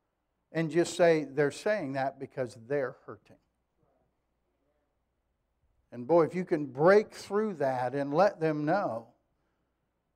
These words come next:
"You understand, I understand you're hurting." Boy, sometimes that just breaks them. Because someone's not lashing out at them. See?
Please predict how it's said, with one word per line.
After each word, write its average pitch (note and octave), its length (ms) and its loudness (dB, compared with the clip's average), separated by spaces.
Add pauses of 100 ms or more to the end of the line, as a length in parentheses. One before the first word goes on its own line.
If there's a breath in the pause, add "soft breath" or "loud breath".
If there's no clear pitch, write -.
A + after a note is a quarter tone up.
"You F3 180 2
understand, C3+ 720 -4
I E3+ 120 -6
understand C3 500 -10
you're B2 180 -16
hurting." G2 260 -12 (1400)
Boy, B2+ 140 -12
sometimes B2 540 -10
that B2+ 180 -6
just - 300 -18
breaks C3 300 -6
them. - 80 -20 (1600)
Because C3 280 -4
someone's C3+ 360 -8
not C#3 180 -4
lashing B2 380 -4
out D#3+ 180 -6
at - 140 -20
them. - 100 -20 (1300)
See? F#2 240 -20